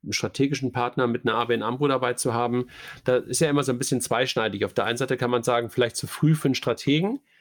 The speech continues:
Gleichwohl ist das Thema relativ nah auch bei einer A B N amro dran und eine strategische Partnerschaft möglicherweise dazu haben mit jemandem, der vielleicht so etwas, vielleicht sogar eine Linie zur Verfügung stellt, ne? Also um möglicherweise auch,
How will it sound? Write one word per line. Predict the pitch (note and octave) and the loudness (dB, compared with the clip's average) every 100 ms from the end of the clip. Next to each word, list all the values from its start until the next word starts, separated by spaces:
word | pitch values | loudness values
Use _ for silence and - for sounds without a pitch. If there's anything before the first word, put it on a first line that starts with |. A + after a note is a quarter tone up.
| _ - _ _ _ - | _ -20 _ _ _ -2
Gleichwohl | C#3 B2+ B2 C#3 D3 | -2 -2 -2 -2 0
ist | |
das | C#3 | -2
Thema | - D3 C#3+ | 0 2 2
relativ | C3 C#3 B2+ C3 | 0 -2 -2 0
nah | C3+ A#2+ | 0 0
auch | B2 - | -4 -2
bei | |
einer | C3+ A#2+ | -2 0
A | B2+ | 0
B | C3 | 0
N | A2+ | 0
amro | B2 A#2+ A#2+ | -2 0 0
dran | A2+ A2 A#2 C#3+ D3+ - - | 2 0 0 0 -2 -8 -4
und | B2 A#2+ A#2+ | 0 0 2
eine | B2 A#2+ | 2 2
strategische | - - B2+ B2 B2 | 0 0 0 0 -2
Partnerschaft | B2 D3 A#2+ A#2+ | -4 -2 -4 -2
möglicherweise | B2 B2 - A#2+ A#2+ B2 | 0 0 -2 0 0 0
dazu | A#2+ - A#2+ | 0 0 0
haben | A#2+ B2+ B2 _ - - _ | 0 -2 -6 _ -20 -20 _
mit | C3 - | -2 0
jemandem, | C3 B2+ B2+ B2 B2 B2 _ - | 2 2 2 2 0 -4 _ -2
der | B2 | -2
vielleicht | - A2+ A2 C#3+ - | 0 0 0 -2 0
so | |
etwas, | B2+ B2+ C3 B2 - | 0 2 0 -2 -2
vielleicht | C3+ C3 | -4 0
sogar | C3+ B2 | 0 2
eine | C3 B2 | 4 4
Linie | A#2+ C3 G3+ G3 | 4 4 4 2
zur | - | 0
Verfügung | A#2+ G#2+ A#2 A#2 | -6 -2 0 0
stellt, | G#2+ A2+ G#2 - | 0 0 0 0
ne? | B2+ E3 | 0 0
Also | C3 A#2 A#2+ | 0 -2 0
um | B2 C3 | 2 2
möglicherweise | C3 B2 A#2+ A#2+ B2 A#2+ | 2 -2 -4 -2 -2 0
auch, | A#2+ B2 - | 0 -2 -4